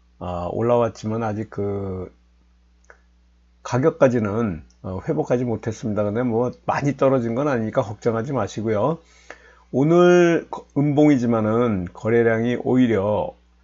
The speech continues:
금요일보다 더 적은 거래량이 나왔습니다.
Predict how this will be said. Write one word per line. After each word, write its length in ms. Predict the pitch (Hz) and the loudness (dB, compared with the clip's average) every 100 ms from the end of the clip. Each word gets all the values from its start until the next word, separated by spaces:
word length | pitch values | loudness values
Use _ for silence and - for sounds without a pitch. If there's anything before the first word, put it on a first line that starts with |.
| _ _ _ | _ _ _
금요일보다 680 | - 123 143 156 135 127 123 | -4 2 4 2 2 4 2
더 640 | - 107 113 117 117 113 | 0 0 4 4 4 2
적은 440 | - - 113 135 143 | -6 -6 -4 -2 0
거래량이 540 | 123 110 101 98 98 | 2 2 0 -4 -6
나왔습니다. 800 | 92 87 87 - 85 104 98 85 | -8 -10 -12 -14 -8 -6 -6 -10